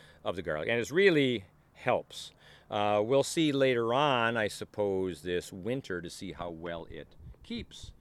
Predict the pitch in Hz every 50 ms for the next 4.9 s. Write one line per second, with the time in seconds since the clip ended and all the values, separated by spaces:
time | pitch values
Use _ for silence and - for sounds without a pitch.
0 | - - - - - _ _ - 110 104 104 104 101 101 104 113 120 113 113 101
1 | 98 113 110 - - 107 104 101 98 98 - - 113 107 95 95 98 92 87 87
2 | - - 190 185 160 170 160 156 151 151 147 - _ - _ _ _ - 135 127
3 | - - 113 104 117 101 107 110 110 101 104 104 98 95 98 95 90 - - 151
4 | 139 - - 127 113 110 107 95 82 - - 95 90 87 85 82 76 -